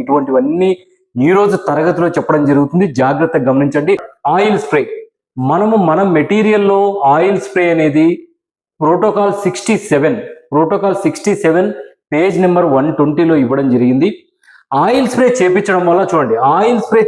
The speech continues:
చేపించడం వల్ల ఎటువంటి లాభాలు ఉంటాయి? ఎస్, అనేక కీటకాలు సఫోకేట్కు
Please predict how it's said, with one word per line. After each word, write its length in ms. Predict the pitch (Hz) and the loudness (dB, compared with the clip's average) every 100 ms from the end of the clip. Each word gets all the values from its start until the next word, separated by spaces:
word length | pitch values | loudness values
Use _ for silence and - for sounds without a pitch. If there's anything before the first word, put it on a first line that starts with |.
| 180 | 2
చేపించడం 400 | 165 180 170 165 | 0 -2 -2 0
వల్ల 100 | 165 147 | 2 0
ఎటువంటి 360 | 143 160 185 180 131 | 0 0 2 2 2
లాభాలు 340 | 123 127 117 107 | 0 0 0 -2
ఉంటాయి? 460 | 104 104 113 123 113 101 104 135 | -2 -2 0 0 -2 -4 -4 -4
ఎస్, 140 | - - _ _ _ _ _ _ _ _ - | -6 -20 _ _ _ _ _ _ _ _ -6
అనేక 400 | 147 214 254 254 240 - | 0 2 2 0 -2 0
కీటకాలు 580 | 180 214 240 214 190 190 190 | 0 2 0 0 0 0 0
సఫోకేట్కు 680 | 151 147 214 220 214 - | -2 0 0 2 0 0